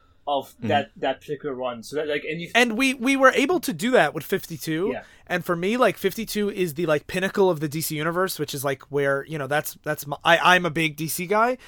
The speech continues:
Speaker 3: And, like, after doing fifty-two, I was kinda like, "Wow, I've kinda have covered the," like, if I was to set up a, a canon for, like, how to get into comics, I feel like if you were to listen to the show, you would kinda hit everything I would have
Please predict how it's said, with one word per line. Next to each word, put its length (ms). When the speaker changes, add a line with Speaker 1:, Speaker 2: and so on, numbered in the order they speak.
Speaker 3:
And, 80
like, 240
after 320
doing 280
fifty-two, 760
I 140
was 140
kinda 200
like, 360
"Wow, 260
I've 180
kinda 380
have 480
covered 560
the," 160
like, 200
if 120
I 140
was 200
to 120
set 320
up 200
a, 160
a 100
canon 520
for, 440
like, 320
how 260
to 80
get 240
into 200
comics, 440
I 60
feel 200
like 260
if 160
you 140
were 100
to 80
listen 300
to 100
the 100
show, 480
you 100
would 140
kinda 220
hit 220
everything 600
I 100
would 240
have 200